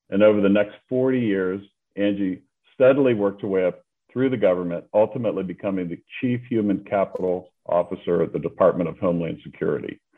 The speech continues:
She's been recognized with presidential rank awards by two administrations for leadership, innovation, dedication, and commitment to the country.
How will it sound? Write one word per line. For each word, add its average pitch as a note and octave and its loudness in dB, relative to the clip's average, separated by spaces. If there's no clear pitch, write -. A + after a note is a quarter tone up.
She's A2 -18
been G2 6
recognized G#2+ 4
with G#2 -4
presidential G#2+ 2
rank G2 -2
awards F#2+ -4
by F2 -2
two D#3 0
administrations E2 -8
for F2 -2
leadership, A2+ 4
innovation, G#2+ 2
dedication, G2+ 0
and F#2+ -4
commitment G#2 2
to G2 -2
the F2 -2
country. - -10